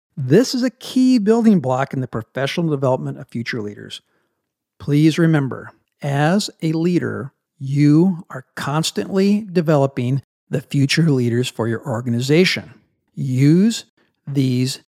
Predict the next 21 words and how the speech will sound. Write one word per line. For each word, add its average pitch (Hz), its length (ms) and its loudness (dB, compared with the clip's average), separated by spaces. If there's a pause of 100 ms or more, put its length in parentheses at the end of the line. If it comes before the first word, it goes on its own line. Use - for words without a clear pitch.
(100)
short-term 165 680 0
goals 135 520 2 (180)
to - 140 -8
support 131 500 0 (400)
that 131 500 -4
long-term 131 960 0
objective 113 640 -8 (160)
for 131 120 0
your 117 100 -6
organization. 113 600 -4 (960)
So - 140 -4
how 226 480 -2
are 196 60 -2
you 185 100 2
gonna 190 140 2
remember 151 640 2
how 170 160 -2
to 143 80 -4
do 147 200 -2
all 110 120 -4
this? - 360 -16